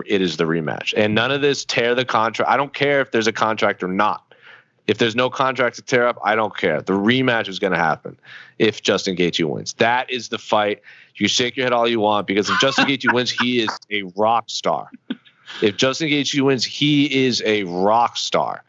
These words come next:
That is a Masvidal Askren performance that sh-,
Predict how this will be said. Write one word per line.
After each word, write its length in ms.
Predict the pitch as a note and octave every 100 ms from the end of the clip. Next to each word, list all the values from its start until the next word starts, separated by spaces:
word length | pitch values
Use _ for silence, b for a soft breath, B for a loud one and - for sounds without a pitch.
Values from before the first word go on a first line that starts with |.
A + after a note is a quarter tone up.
| b b
That 200 | B2 C#3
is 160 | D3 B2+
a 100 | G#2+
Masvidal 840 | G#2+ A#2+ C#3 C3+ C3+ C3 B2+ B2 b b
Askren 640 | A#2 A#2+ - - A2 G#2
performance 760 | G2+ G2 - G#2+ A2+ A#2 A2+ A2
that 220 | G#2 F2+
sh-, 240 | - -